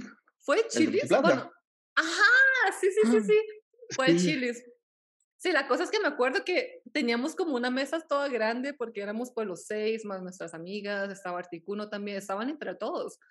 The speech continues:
Speaker 1: Y me acuerdo que Squirrel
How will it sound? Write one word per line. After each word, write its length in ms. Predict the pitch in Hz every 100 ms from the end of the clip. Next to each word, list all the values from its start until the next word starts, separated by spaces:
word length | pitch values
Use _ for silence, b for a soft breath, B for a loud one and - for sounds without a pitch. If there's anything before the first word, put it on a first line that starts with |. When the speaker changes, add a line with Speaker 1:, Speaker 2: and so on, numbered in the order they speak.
| b b b b -
Speaker 1:
Y 960 | 247 240 240 240 233 220 214 196 - -
me 140 | 233
acuerdo 720 | 247 - - 247 247 254 381 -
que 120 | 392
Squirrel 680 | - - 247 240 247 302